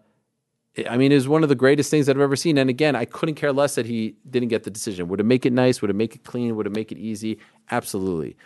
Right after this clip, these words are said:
But he won the match. He won the fight. He won the night. And, and the boxing media now is doing the whole thing where, you know, Francis,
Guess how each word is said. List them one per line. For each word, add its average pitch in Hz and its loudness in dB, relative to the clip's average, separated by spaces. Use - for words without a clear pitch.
But 95 -4
he 95 -4
won 101 4
the 98 2
match. 107 2
He 98 -2
won 95 2
the - -4
fight. 95 0
He - -10
won 87 -2
the 85 -4
night. 82 -6
And, 90 -2
and 95 -4
the 82 -2
boxing 113 2
media 101 0
now 95 -2
is 90 -8
doing 95 -4
the 87 -6
whole 92 -2
thing 90 -6
where, 85 -6
you 95 -10
know, 80 -8
Francis, 104 -4